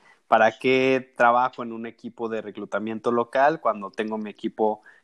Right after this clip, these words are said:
que ve todo el tema internacional, ¿no? Entonces, de repente ahí,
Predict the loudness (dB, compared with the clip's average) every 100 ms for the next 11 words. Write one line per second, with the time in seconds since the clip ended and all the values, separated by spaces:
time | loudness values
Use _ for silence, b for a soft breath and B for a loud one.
0 | -4 0 4 2 2 2 2 0 -4 -6
1 | -4 -4 -4 -8 -10 -6 -6 -6 -8 -8
2 | -10 -4 2 2 4 2 4 4 6 6
3 | 2